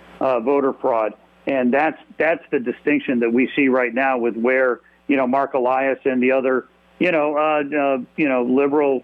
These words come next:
uh, plaintiffs in these lawsuits, uh, keep coming in time after time after time.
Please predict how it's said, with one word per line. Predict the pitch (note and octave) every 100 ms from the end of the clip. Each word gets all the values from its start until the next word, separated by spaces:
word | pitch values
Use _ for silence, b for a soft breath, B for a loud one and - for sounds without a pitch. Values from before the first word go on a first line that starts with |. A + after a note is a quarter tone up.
| -
uh, | C3+ B2 A2+ -
plaintiffs | D3+ D3+ D3 -
in | B2+
these | B2 B2+
lawsuits, | B2+ D#3 - B2 - B B B
uh, | B2 A#2 D#3
keep | C3+ -
coming | C#3+ C3+
in | C3+ C3 A2
time | C3 B2+
after | B2 - B2
time | B2+ A#2+
after | A#2 - G2+
time. | C3+ B2+